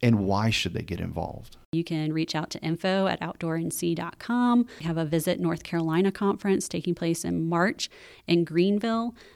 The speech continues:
Speaker 2: That would be a great way to connect with us and learn about our program of work and, and all that we're doing and how to engage with us, especially from the destination marketing side of things or destination management side of things. We understand that there are communities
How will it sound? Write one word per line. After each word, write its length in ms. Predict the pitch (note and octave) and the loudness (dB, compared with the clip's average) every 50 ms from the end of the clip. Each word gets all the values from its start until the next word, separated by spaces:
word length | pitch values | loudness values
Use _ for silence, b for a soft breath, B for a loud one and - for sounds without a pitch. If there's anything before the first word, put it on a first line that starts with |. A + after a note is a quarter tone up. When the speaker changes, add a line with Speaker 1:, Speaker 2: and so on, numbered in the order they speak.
| B B - | B B 4
Speaker 2:
That 160 | E3+ - F3 | 4 4 4
would 80 | F#3 | 2
be 120 | F3 G3 F#3+ | 0 0 0
a 60 | F3+ | 0
great 260 | E3+ - E3 E3 - | 0 0 0 0 0
way 220 | E3+ F3 F3+ F3 F3+ | 0 -2 -2 -2 -2
to 140 | - F#3 | -4 -6
connect 360 | - - E3 D#3 D3+ - - - | -6 -4 -4 -4 -4 -6 -6 -6
with 140 | F3+ E3+ | -6 -2
us 240 | F#3 E3+ F3 - - | -2 -2 -2 -2 -2
and 100 | F3 E3 | 0 0
learn 220 | D#3+ D#3 D#3+ D#3+ F3 | 0 2 2 2 2
about 380 | F3 D#3+ D3+ D3+ D3+ D#3 - | 2 0 0 -2 -2 -2 -2
our 120 | E3+ E3 D#3 | -4 -6 -6
program 420 | - - E3+ D#3+ D3+ D#3 D#3 D#3 | -6 -6 -6 -4 -4 -4 -4 -4
of 160 | D#3 D#3 D#3 A3+ | -4 -4 -4 -2
work 280 | B3 B3 B3+ B3 - | 0 0 -2 -2 -2
and, 260 | F3 E3 E3 D#3+ - - - | -2 -2 -2 -2 -4 -4 -4
and 160 | E3+ E3+ - | -2 -2 0
all 280 | - D3+ D#3 E3 F3 | 0 0 0 2 2
that 180 | F3+ G#3 G#3+ - | 0 0 -2 -2
we're 160 | G3+ G#3+ A3 | -2 -2 -2
doing 420 | G#3 G#3 A3+ A3 A3 A3+ A3+ A3+ F#3+ | -2 0 0 0 2 2 2 2 2
and 120 | D#3+ D#3 | 2 0
how 180 | - - D#3 E3+ | -2 -4 -6 -4
to 160 | - - E3+ | -2 0 0
engage 340 | F3 F3 E3 E3 E3+ E3+ F3+ | 0 0 0 -2 -2 -2 -4
with 140 | F3+ - | -4 -4
us, 220 | F3+ F3 F3 - F#3+ | -4 -4 -4 -6 -10
especially 440 | - - - A#3 A3 - - G3+ F3+ | -10 -6 -4 -4 -2 -2 -2 -4 -4
from 200 | - - E3 E3 | -2 -2 -2 0
the 100 | D#3+ D3+ | 0 -2
destination 720 | E3 E3 - - - E3+ E3 E3 E3+ - F#3+ F3+ F3+ F3 | -4 -4 -4 -4 -2 0 2 2 0 0 -2 -2 -2 -2
marketing 480 | E3+ E3 D#3+ - G3+ G3 G3 G3 G3 G3 | -2 -4 -4 -6 -6 -4 -2 -2 -2 -2
side 240 | - G#3 G3+ G3 | -2 -4 -2 -2
of 120 | G3 G3+ G3+ | -2 -4 -4
things 360 | - G#3 G#3 G3+ G#3 G3+ - | -2 -2 0 0 0 0 -2
or 60 | E3+ | -4
destination 580 | D#3+ E3+ - - - E3 E3 E3 - - F3+ F3+ | -4 -4 -6 -4 -2 0 0 0 -2 -4 -4 -2
management 480 | F3 F3 F3+ G3 G3 F#3+ G#3 G3+ G3+ | 0 2 2 2 0 0 0 -2 -2
side 220 | - - F#3+ F#3+ F#3+ | -2 -2 -2 0 -2
of 120 | F#3+ F#3 | -2 -2
things. 440 | - - G3 G3 G3 G3 G3 G3 - B B B B B B B B B | -2 0 2 2 2 2 0 -2 -6 B B B B B B B B B
We 140 | G#3+ A3+ A#3 | 2 4 6
understand 640 | - G#3 A3 A3 G#3 - - E3 E3+ F3 F3 F#3 | 6 6 4 4 2 0 2 2 4 4 4 4
that 140 | F3 E3+ - | 2 2 0
there 180 | E3+ E3 E3 D#3+ | 0 0 0 0
are 360 | - E3 D#3+ D#3+ D#3+ D#3+ D#3+ | 0 0 0 0 0 -2 -4
communities 840 | - - - F#3 F3 E3+ F3 F3 F3+ E3 F3 F3 E3+ E3 D#3+ E3 | -4 -4 -2 2 2 4 4 4 4 4 2 2 2 2 0 -2